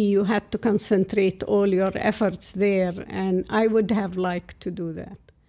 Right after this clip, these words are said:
But I did enough in my, uh, career that I really don't regret it. Up till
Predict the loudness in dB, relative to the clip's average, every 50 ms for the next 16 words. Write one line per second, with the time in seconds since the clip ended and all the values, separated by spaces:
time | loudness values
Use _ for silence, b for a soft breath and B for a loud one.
0 | _ _ _ _ _ _ _ -2 0 2 4 4 4 4 4 2 2 4 2 2
1 | 2 0 -2 -4 -6 -12 -4 0 2 2 2 4 2 0 0 0 -2 0 0 2
2 | 2 2 0 -2 -2 -4 -6 -6 -8 -10 -12 -16 -18 _ _ -4 0 0 2 4
3 | 4 4 4 4 2 0 -2 0 -2 -2 -2 -2 -4 -6 -6 -4 0 0 0 2
4 | 2 2 2 2 2 0 0 0 0 0 0 0 -2 -4 -6 -4 -2 -2 0 0
5 | 0 -2 -2 -2 -6 -8 -12 -16 -16 _ _ -20 _ _ _ b b b b b
6 | b b b b b b -2 -2 -2 -2 0 0 2 2 2